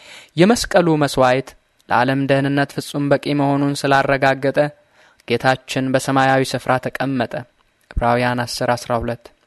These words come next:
እንዲህ ይላል፣ "እሱ ግን ስለ ኃጢአት አንድነት መሥዋዕት ለዘላለም አቅርቦ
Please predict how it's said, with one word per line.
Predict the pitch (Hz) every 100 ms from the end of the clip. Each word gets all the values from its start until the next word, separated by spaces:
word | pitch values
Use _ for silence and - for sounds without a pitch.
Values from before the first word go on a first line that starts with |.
| _ _ _ _ _ _ _ _ -
እንዲህ | - 165 180
ይላል፣ | 135 120 - _ _ _ _ - - - -
"እሱ | - - 196
ግን | 202 202
ስለ | - 185
ኃጢአት | 180 175 147 143 139 - _ _ _ _ _ _ _ _ _ _ _ _ _ -
አንድነት | 131 135 139 143 139
መሥዋዕት | 147 - 147 147
ለዘላለም | 147 143 143 139 139 151 160 180 _ _
አቅርቦ | 147 147 147 143